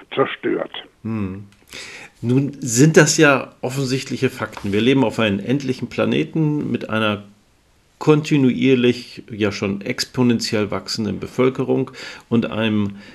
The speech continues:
Speaker 2: ja weltweit mittlerweile etablierten, äh, Wachstumsdogma, das Sie auch schon angesprochen haben. Wir wissen aber,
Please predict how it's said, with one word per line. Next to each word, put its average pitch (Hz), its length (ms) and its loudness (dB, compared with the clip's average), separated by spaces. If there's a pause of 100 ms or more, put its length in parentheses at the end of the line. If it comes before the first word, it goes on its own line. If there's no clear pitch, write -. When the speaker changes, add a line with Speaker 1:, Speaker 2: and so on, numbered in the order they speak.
(120)
Speaker 2:
ja 101 440 2
weltweit 107 720 2
mittlerweile 98 720 0
etablierten, 101 1000 -2
äh, 92 200 -8
Wachstumsdogma, 113 1080 -2
das 104 180 -4
Sie 107 120 0
auch 101 120 0
schon 101 180 -4
angesprochen 123 720 -4
haben. 131 280 -4 (680)
Wir 110 480 6
wissen 160 320 6
aber, 135 440 2